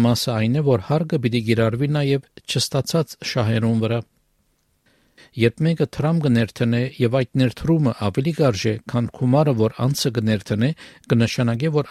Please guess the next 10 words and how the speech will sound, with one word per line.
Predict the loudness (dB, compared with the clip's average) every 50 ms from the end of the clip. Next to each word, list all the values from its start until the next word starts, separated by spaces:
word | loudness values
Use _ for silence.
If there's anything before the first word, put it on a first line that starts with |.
| 0 0
արժեքը | 0 2 0 0 0 0 -2 -2
ավելցած | 0 0 -2 -2 -2 -2 -2 -2 0 0 -2
է | -2 -4 _ _ _ _ _ _ -2 0
և | 0 2 2 2
անձը | 2 2 2 2 0 0 0 -2
շահ | -2 0 0 0 0
ըրած | 2 0 0 0 -2 -4
է։ | -6 -6 -8 _ _ _ _ _ _ _ _ _ _ _ _ _ _ _ -10
Սակայն | -4 -2 -2 0 0 0 0 2 2 2 2 2
ներդրումի | 0 -2 -2 -4 -4 -2 0 2 2